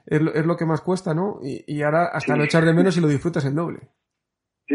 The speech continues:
Speaker 2: sí, eso es, joder, eh, siempre que estás, pues yo qué sé, bajando de peso o tal, o estás haciendo kilómetros y kilómetros y dices, "Buah, cago en diez", pero ahora ya cuando llevas tanto tiempo dices, "Joder, madre, te un carretón ahora". <laughs> Sí, la verdad es que sí, pero bueno,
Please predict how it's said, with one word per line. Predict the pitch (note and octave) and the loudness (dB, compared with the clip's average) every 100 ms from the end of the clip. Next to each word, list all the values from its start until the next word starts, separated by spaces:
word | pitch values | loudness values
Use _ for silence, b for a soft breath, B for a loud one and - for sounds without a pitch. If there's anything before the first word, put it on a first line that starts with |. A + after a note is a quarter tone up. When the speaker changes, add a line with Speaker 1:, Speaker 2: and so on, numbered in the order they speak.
| C#3 | 2
Speaker 2:
sí, | C3+ | 4
eso | C3+ C3 A#2+ B2 | 2 2 2 4
es, | A#2+ F#2+ | 2 2
joder, | B2 A2+ B2 | 0 2 0
eh, | F#2 G2 G2+ F#2+ G2 G2 A2 | -4 -6 -8 -8 -12 -12 -10
siempre | - A2+ A#2 | -8 -6 -4
que | A#2+ | -4
estás, | B2 A#2+ - | -2 -4 -4
pues | A#2 | -8
yo | A2 | -6
qué | A2 | -8
sé, | A#2+ | -6
bajando | A2 A2+ A2+ | -6 -6 -8
de | A2+ | -6
peso | A2 A#2+ A#2 | -4 -4 -4
o | A#2 | -4
tal, | A2+ A#2+ | -2 -2
o | A2 | -4
estás | - G#2+ | -8 -14
haciendo | A2 A2 | -12 -14
kilómetros | G#2 A2+ A#2 A2 | -10 -10 -10 -12
y | G#2 | -12
kilómetros | A2 A#2 A2+ | -12 -10 -10
y | |
dices, | G2 F#2 | -10 -8
"Buah, | A#2 A#2 - B B B - | -2 -2 -4 B B B -4
cago | A#2 A#2+ | -2 -2
en | A2+ | -2
diez", | C3 B2 | -4 -4
pero | G2 G#2+ G#2+ | -8 -6 -4
ahora | A#2+ A#2+ | -4 -2
ya | A#2 | -2
cuando | A#2+ A#2+ | -2 -4
llevas | A#2+ A2 | -4 -4
tanto | B2 A#2+ | -6 -4
tiempo | C3 B2 | -4 -4
dices, | G#2 G2 | -6 -8
"Joder, | B2+ A2 F#2+ | -6 -6 -6
madre, | G2+ G2 | -10 -10
te | G2+ G2 G#2 G#2+ A#2 | -12 -14 -14 -12 -10
un | A#2+ A#2 | -8 -6
carretón | A#2 A#2+ A#2+ A#2 | -6 -6 -6 -8
ahora". | A#2 B2+ - - | -8 -6 -4 -4
<laughs> | - F3+ C#3+ F3+ E3 C3+ | 0 2 4 2 0 -4
Sí, | B2+ - | -4 -2
la | - C3+ | 0 4
verdad | D3 B2+ | 4 4
es | C3+ | 2
que | C#3+ | 0
sí, | B2+ C3+ | 0 -2
pero | G2+ G#2+ | -4 -8
bueno, | A#2 | -8